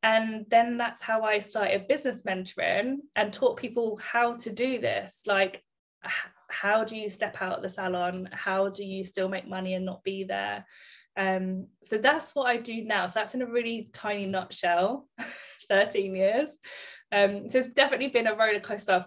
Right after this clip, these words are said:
for sure, but there's been loads of lessons along the way. And now I just love being able to force, f-, fast forward salon owners' journey from thirteen years into a year.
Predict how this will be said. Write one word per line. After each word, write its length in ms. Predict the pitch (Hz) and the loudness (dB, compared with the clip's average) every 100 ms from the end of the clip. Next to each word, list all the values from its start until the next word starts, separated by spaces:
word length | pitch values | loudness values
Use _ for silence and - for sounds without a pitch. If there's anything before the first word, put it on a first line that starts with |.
| - | 0
for 220 | 233 277 | 4 4
sure, 540 | - 190 165 165 190 - _ _ | 2 0 2 2 0 -2 _ _
but 100 | 190 | -2
there's 140 | 190 190 | -2 0
been 260 | 202 196 | -2 2
loads 300 | 202 220 226 | 2 4 0
of 100 | 233 | 0
lessons 440 | 202 185 196 185 185 | -2 -2 -4 -4 -2
along 200 | 175 175 | -2 -2
the 100 | 170 | -2
way. 460 | 165 175 190 214 - | 0 2 0 0 0
And 180 | 190 | 2
now 220 | 196 196 214 | 2 2 4
I 140 | 226 | 4
just 220 | 226 - | 0 -4
love 460 | 196 190 185 185 190 _ | 0 2 2 0 -4 _
being 200 | 196 202 | -2 0
able 140 | 190 | -4
to 140 | 185 185 | -6 -14
force, 560 | - 208 196 196 190 - _ _ _ - | -6 -2 0 0 -6 -14 _ _ _ -2
f-, 240 | 247 - - | -2 -2 2
fast 340 | 269 285 - | 4 4 2
forward 420 | 247 196 185 185 | 2 6 6 4
salon 380 | 185 220 220 202 | 2 2 2 -2
owners' 420 | 180 180 175 180 | -2 -2 -4 -4
journey 540 | - 208 202 185 - 185 | -2 2 2 0 -6 -8
from 200 | 190 185 | -10 0
thirteen 460 | 196 185 202 196 | 2 2 -2 -6
years 280 | 196 165 165 | -4 -4 -6
into 260 | 175 175 180 | -10 -6 -4
a 40 | |
year. 380 | 175 170 175 | -4 -2 -2